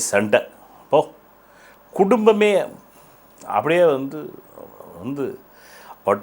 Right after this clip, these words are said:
ஆனா இது அத்தனையுமே வெளியே தெரியாத அளவுக்கு மேனேஜ் பண்றீங்க. ரெண்டு அக்டோபர் ரெண்டாயிரத்தி இருபத்தஞ்சு வரலும். அதுக்கப்புறம் மேனேஜ் பண்ண முடியல, வெடிச்சு பூதாக. அது வரலும் புத்திசாலித்தனமா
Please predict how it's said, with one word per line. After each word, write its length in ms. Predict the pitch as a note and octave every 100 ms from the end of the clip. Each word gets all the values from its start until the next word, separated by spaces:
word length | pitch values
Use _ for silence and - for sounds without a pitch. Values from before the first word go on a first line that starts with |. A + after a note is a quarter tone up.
| F2+
ஆனா 140 | F#2 G#2 F#2
இது 100 | E2+
அத்தனையுமே 580 | F2 - A#2 B2 C3+ D3 F#2+
வெளியே 220 | G2+ C3 C3
தெரியாத 600 | G#2 A#2 B2+ C3 C3+ C#3 C3
அளவுக்கு 260 | C#3+ D#3 A2
மேனேஜ் 280 | A2+ C3 B2 G#2+
பண்றீங்க. 380 | G#2+ G2 G#2 F#2+ F2+
ரெண்டு 280 | F#2+ A#2 B2 A#2
அக்டோபர் 400 | F#2 - A2 G#2+ G2
ரெண்டாயிரத்தி 420 | G#2 G#2 G2 G#2
இருபத்தஞ்சு 440 | F#2+ G#2 G2+ F#2 F2+
வரலும். 260 | F2+ G2+ - G2+
அதுக்கப்புறம் 400 | G2+ G2+ G#2+ A#2+
மேனேஜ் 260 | G2+ G2+ F2+
பண்ண 120 | F2 E2+
முடியல, 220 | D#2+ D2+ _ - - - - _ _ _ _ _ _ _ _ _ _ - F#2
வெடிச்சு 360 | G2+ A2 - F#2
பூதாக. 360 | G2+ A2 G#2+ D#2+
அது 200 | F2 E2 F#2 G2+
வரலும் 380 | B2+ F#3 G#3+ D3+
புத்திசாலித்தனமா 800 | A2+ B2 D#3+ D#3+ E3+ F3 F#3